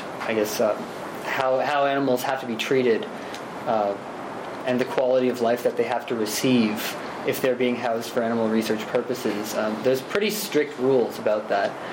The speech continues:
Um, how would you say that compares to, I guess, animal treatment for pets,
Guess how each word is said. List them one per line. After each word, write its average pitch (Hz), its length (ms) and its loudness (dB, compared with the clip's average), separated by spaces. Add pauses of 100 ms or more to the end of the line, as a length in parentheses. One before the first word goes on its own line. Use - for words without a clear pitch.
(280)
Um, 120 400 2 (240)
how 151 140 2
would 170 80 0
you 190 60 0
say 160 200 4
that 147 200 4
compares 131 680 4
to, 120 560 4 (300)
I 120 120 2
guess, 120 300 0 (280)
animal 123 340 2
treatment 127 680 2
for 113 720 2 (340)
pets, - 580 -4